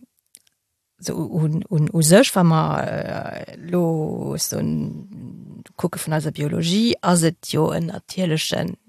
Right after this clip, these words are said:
Viergang, weil er den, ein Viergang aus den an unserem Körper geschieht, den am Körper geschieht von, von allen, von alle Frauen. Ähm, weil da war,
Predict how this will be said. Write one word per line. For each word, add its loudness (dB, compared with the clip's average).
Viergang, -2
weil -4
er -2
den, -4
ein -10
Viergang -4
aus -10
den -4
an -6
unserem -16
Körper 0
geschieht, 0
den -6
am -10
Körper -10
geschieht -6
von, -6
von -12
allen, -2
von -4
alle 0
Frauen. -4
Ähm, 0
weil -2
da 4
war, 4